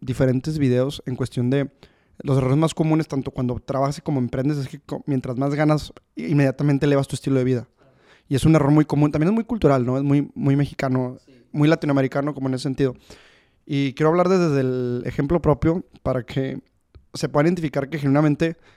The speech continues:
Speaker 1: tú piensas que nunca va a llegar, y a mí me pasó. Esto creo que te he contado muy por encima, pero esto fue en el do-, y voy a decir datos reales y todo. Esto fue en el dos mil diecinueve, previo a pandemia. Este, me acuerdo que yo estaba emprendiendo lateral otro proyecto que era una aplicación digital.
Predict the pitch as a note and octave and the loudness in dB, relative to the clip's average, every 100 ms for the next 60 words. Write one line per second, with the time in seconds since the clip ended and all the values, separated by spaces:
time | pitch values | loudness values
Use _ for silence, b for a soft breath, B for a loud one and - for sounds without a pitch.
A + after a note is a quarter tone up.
0 | b C#3+ C3+ D3 E3+ - C3+ C3+ D3+ D#3 | b -2 4 4 4 0 4 4 4 4
1 | C#3 C#3 - G#2+ A2+ C3+ B2 C3 C3+ C3+ | 4 2 0 -6 -4 -4 -4 -6 -6 -6
2 | C3 D3+ - - D#3 G3+ E3 - D#3+ G3+ | -6 -6 -8 -10 -6 -6 -6 -8 -2 0
3 | G#3 G#3 G#3 F#3+ C3 C3 B2 - B2+ - | 0 -2 -2 -6 -6 -8 -10 -8 -10 -10
4 | E3+ F#3 F#3 D#3+ C#3+ C3 E3 F#3+ D#3 D#3 | -10 -6 -6 -6 -4 2 2 2 -2 -2
5 | D#3 E3+ E3 - G2 - - - - b | -2 -4 -8 -12 -14 -14 -16 -20 -20 b
6 | b b b b b _ C3 E3 F#3 F3+ | b b b b b _ -10 0 0 2
7 | C#3+ D#3+ D#3 C3+ G3 - _ _ - - | 0 -2 0 2 0 -2 _ _ -20 -4
8 | C#3 E3 D3 B2 D3 G#3+ - b b b | 0 0 0 0 0 0 -4 b b b
9 | b b _ C#3 B2+ - - B2+ B2 B2 | b b _ -10 -10 -12 -8 -4 -2 -2
10 | B2+ C3+ D3 C#3+ D3+ D#3 D#3 C#3 B2+ C3+ | -2 0 2 2 2 2 2 2 2 4
11 | C#3 D3+ D3+ - C#3+ - C3+ C3+ D3+ D3 | 4 2 0 0 -2 0 -2 0 -2 -4
12 | D3 - - C3+ C3 C3 - C#3 C3+ C#3 | -6 -4 0 4 4 2 -2 -4 0 -2
13 | C3 C3 C3+ - C3+ C3 B2+ B2 B2 - | 0 -4 -4 0 2 4 4 2 -2 -6
14 | B2+ - B2+ E3 | -8 -6 -2 -2